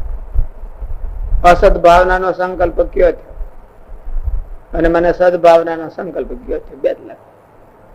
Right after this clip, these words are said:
આખા દીમાં સંકલ્પ તો થતા જ હોય. એનું નામ લખ. તો એને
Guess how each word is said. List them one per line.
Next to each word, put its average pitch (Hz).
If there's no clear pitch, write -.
આખા 196
દીમાં 196
સંકલ્પ 196
તો 175
થતા 180
જ -
હોય. 214
એનું 165
નામ 156
લખ. -
તો 226
એને 170